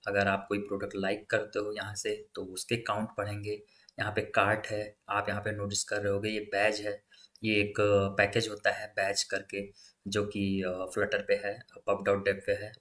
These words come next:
वहाँ से यूज़ किया है मैंने। तो ये काउंट इंक्रीमेंट होना चाहिए।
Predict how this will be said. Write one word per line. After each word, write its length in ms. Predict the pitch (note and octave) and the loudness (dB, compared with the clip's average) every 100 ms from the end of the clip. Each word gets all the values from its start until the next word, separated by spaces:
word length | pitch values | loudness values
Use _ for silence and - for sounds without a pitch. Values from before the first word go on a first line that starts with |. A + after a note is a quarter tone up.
| - | -10
वहाँ 140 | G2+ | -4
से 340 | - G#2+ G#2+ G#2+ | 0 2 2 0
यूज़ 160 | G#2 - | -4 -2
किया 180 | G#2 G2+ | 0 0
है 60 | |
मैंने। 260 | G#2 G2 G2+ - _ - - - | 0 -2 -4 -6 _ -20 -16 -4
तो 80 | G#2 | 0
ये 160 | G#2+ | 0
काउंट 320 | G#2+ G#2+ G#2+ | 0 0 0
इंक्रीमेंट 480 | G#2+ G#2 G#2 G2+ G2+ | -2 -2 -2 0 -2
होना 180 | G2+ G2+ | -4 -6
चाहिए। 400 | G2+ G2+ G2 G2+ | -4 -6 -8 -14